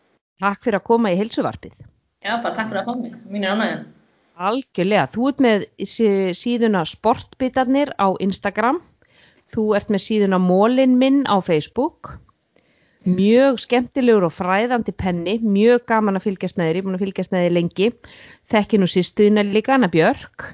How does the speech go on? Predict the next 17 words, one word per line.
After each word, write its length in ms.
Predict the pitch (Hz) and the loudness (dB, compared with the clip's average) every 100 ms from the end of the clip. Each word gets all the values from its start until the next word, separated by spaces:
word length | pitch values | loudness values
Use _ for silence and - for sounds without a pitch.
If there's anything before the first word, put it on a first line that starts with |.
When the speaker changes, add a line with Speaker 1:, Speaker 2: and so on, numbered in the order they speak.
| - | -20
Speaker 1:
frá 180 | _ 233 | _ -4
því 180 | 214 214 196 - _ | -2 -2 -4 -6 _
í 120 | 175 | -4
gamla 280 | 196 196 196 | 0 2 0
daga, 160 | 220 208 | 0 0
frá 140 | 185 | -2
því 160 | 190 175 | -2 -4
á 140 | - 180 | -4 -6
fitness-tímunum, 1120 | - 240 - - 277 269 - 269 262 269 302 | -2 -2 -2 -2 -2 -2 -2 0 2 2 0
sem 160 | 285 214 | -2 -2
mér 100 | 208 | -2
finnst 140 | 208 | -4
nú 40 | 196 | -2
bara 180 | 202 196 | -2 0
vera 220 | 214 208 | 0 -2
bara 180 | 208 196 | -2 -4
einhver, 280 | 196 202 | -2 -4